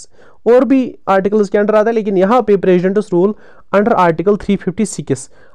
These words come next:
आर्टिकल थ्री फिफ्टी सिक्स मैंने आपको पहले भी कहा, क्या होता है? आर्टिकल थ्री फिफ्टी सिक्स of Indian Constitution कहता है कि अगर स्टेट गवर्नमेंट सही तरीके से according to constitution फंक्शन नहीं कर रही है, तो फिर जो यूनियन गवर्नमेंट है, सेंट्रल गवर्नमेंट है,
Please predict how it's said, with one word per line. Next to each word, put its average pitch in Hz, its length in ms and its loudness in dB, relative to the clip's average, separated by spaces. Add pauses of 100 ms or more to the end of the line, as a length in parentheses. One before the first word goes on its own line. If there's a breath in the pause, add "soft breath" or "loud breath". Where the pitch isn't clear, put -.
(120)
आर्टिकल 220 400 0
थ्री 233 200 -2
फिफ्टी 226 280 -4
सिक्स 202 300 -8
मैंने 196 140 0
आपको 196 200 0
पहले 190 260 2
भी 202 100 -4
कहा, 165 280 -2
क्या 226 240 0
होता 165 360 2
है? 160 120 -2
आर्टिकल 170 380 0
थ्री 190 200 -6
फिफ्टी 190 280 -6
सिक्स 185 280 -8
of 202 60 -2
Indian 180 260 -4
Constitution 170 600 -4
कहता 165 260 0
है 151 220 0 (460 soft breath)
कि 247 60 2
अगर 233 280 2
स्टेट 240 460 0
गवर्नमेंट 175 600 2 (380 soft breath)
सही 269 400 2
तरीके 196 460 0
से 160 320 -6
according 220 480 2
to 240 120 0
constitution 214 680 0
फंक्शन 190 420 -2
नहीं 180 280 0
कर 180 160 2
रही 139 280 0
है, 127 140 -2 (520 soft breath)
तो 254 380 2 (380)
फिर 247 140 2
जो 247 160 2
यूनियन 226 380 4
गवर्नमेंट 190 460 2
है, 175 140 0
सेंट्रल 233 400 2
गवर्नमेंट 170 460 2
है, 170 240 0